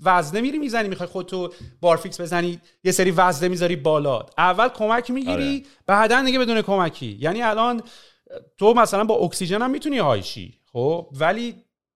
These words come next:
Speaker 1: باید یاد بگیری که درست بتونی استشمام کنی کامل اکسیژن رو تا جایی که می‌تونی وی او تو مکس تو کامل ببری بالا.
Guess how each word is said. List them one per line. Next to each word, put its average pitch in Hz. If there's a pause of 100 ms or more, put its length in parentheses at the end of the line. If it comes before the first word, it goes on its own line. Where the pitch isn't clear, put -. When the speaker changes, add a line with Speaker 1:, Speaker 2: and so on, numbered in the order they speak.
(160)
Speaker 1:
باید 175
یاد 196
بگیری 233
که 240
درست 180
بتونی 190
استشمام 165
کنی 190
کامل 165
اکسیژن 165
رو 180
تا 156
جایی 160
که 175
می‌تونی 160
وی 160
او 147
تو 151
مکس 156
تو 180
کامل 165
ببری 185
بالا. 151